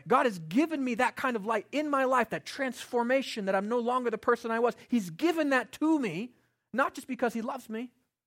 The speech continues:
but so that I can show that God is real in this world. That I can show his love to other people in this world so they can see for themselves that God is real, that he's caring, that he's loving, that grace is not a joke.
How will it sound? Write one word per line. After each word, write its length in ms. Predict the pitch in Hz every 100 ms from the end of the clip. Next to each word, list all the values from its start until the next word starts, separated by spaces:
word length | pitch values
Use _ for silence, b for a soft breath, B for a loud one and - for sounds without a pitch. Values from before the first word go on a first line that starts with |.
| _ _ _ _ _ _
but 80 | 196
so 60 | 220
that 80 | 262
I 40 |
can 140 | 247
show 280 | 220 - 262
that 120 | 240
God 220 | 202 233 220
is 80 |
real 340 | 202 269 277 208
in 80 | 185
this 160 | 180
world. 400 | 226 294 254 165 _ _ _ _ _ -
That 80 | 247
I 40 |
can 120 | 262
show 140 | 233 240
his 180 | 233 208
love 300 | 269 277 233
to 120 | 226
other 160 | 254
people 300 | 247 262 233 240
in 240 | 269 262
this 180 | 247 240
world 280 | 277 277 226
so 80 |
they 180 | 226 247
can 140 | 254 196
see 320 | - 294 311
for 120 | 254
themselves 480 | 214 196 285 285 226
that 100 | 214
God 140 | 214
is 80 | 196
real, 280 | 220 320 311 B
that 60 | 220
he's 120 | 196
caring, 360 | - 277 294 269
that 80 | 214
he's 100 | 190
loving, 260 | 285 294
that 160 | 233 175
grace 280 | 214 311 240
is 100 | 208
not 120 | 269
a 40 |
joke. 360 | 262 311 -